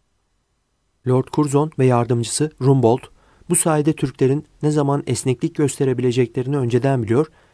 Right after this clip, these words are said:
gelecekteki stratejilerini takip ediyor ve ona göre ısrarcı davranıyor ya da İsmet Paşa'ya baskı yapmanın faydası olmayacağı zamanları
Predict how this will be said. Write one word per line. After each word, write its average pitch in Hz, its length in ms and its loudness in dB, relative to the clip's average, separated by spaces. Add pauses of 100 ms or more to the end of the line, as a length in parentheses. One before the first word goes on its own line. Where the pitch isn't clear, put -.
gelecekteki 131 640 0
stratejilerini 135 800 -2
takip 123 380 -4
ediyor 143 300 0 (320)
ve 131 60 0
ona 139 240 0
göre 135 360 2
ısrarcı 131 500 -4
davranıyor 110 520 -2 (280)
ya 127 140 -2
da 151 80 2
İsmet 151 340 -4
Paşa'ya 147 360 -2
baskı 123 300 -2
yapmanın 139 360 0
faydası 127 480 -2
olmayacağı 135 560 0
zamanları 113 560 -2